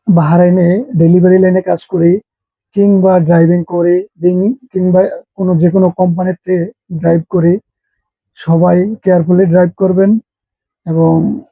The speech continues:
রাস্তার, মানে রাস্তার যত কানুন আছে,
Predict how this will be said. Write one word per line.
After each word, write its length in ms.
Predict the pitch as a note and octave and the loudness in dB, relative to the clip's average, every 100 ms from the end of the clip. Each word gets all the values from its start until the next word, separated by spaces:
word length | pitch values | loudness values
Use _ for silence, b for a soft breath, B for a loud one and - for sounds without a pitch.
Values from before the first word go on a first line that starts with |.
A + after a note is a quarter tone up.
| _ | _
রাস্তার, 520 | F3+ E3+ - _ F#3 F3+ A#3 - _ _ _ _ _ G3+ | -2 -2 -2 _ 0 0 -2 -6 _ _ _ _ _ -8
মানে 160 | F3+ F3 | -2 0
রাস্তার 520 | F3 D#3+ - F#3 F3+ | 0 -2 -2 -2 0
যত 200 | F3+ F3 F3 | 0 0 -2
কানুন 260 | E3+ E3+ G3 G3+ F#3 | 0 0 2 2 0
আছে, 220 | F3 | -2